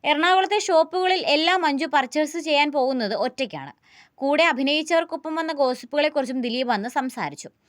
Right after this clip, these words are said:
ഒരുപാട് നായകന്മാരുടെ കൂടെ അഭിനയിക്കുന്നതാണ്. സ്വാഭാവികമായും അടുപ്പിച്ച് കുറേ പടങ്ങളിൽ ഒരുമിച്ച് കാണുമ്പോൾ പലതും പറയാം.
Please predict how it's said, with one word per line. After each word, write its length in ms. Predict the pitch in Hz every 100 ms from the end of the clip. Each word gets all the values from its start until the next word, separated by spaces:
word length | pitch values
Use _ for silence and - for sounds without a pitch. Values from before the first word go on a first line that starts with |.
| - - -
ഒരുപാട് 480 | 294 320 381 415
നായകന്മാരുടെ 520 | 403 370 370 370 370 370
കൂടെ 220 | 330 330
അഭിനയിക്കുന്നതാണ്. 760 | 285 277 285 262 254 165 131 - -
സ്വാഭാവികമായും 840 | 214 190 208 226 262 302 277 277
അടുപ്പിച്ച് 400 | 247 240 240 285
കുറേ 280 | 339 277 277
പടങ്ങളിൽ 480 | 302 294 294 262 196 - - -
ഒരുമിച്ച് 420 | 339 381 392 440
കാണുമ്പോൾ 360 | 392 330 277 302
പലതും 360 | 285 269 262 208
പറയാം. 320 | 131 127